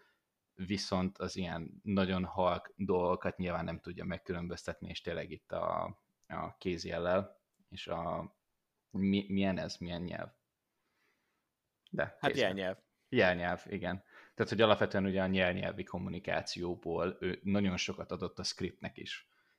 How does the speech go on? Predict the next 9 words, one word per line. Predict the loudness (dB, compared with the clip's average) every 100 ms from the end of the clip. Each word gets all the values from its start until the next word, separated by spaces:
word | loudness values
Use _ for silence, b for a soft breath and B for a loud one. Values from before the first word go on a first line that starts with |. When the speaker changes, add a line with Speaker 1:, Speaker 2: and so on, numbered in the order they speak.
| -8
Speaker 1:
és | -4
az, | -2 0
hogy | -2 -2
ők | -4 -4
ezt | -4 -8
hogy | -4 -2 -2 -4 -10
viszik | -6 -4 -4 -8 -12 _ _ _ _ _ _
a | 0
vászonra, | 4 4 2 -4 -2 2 2 0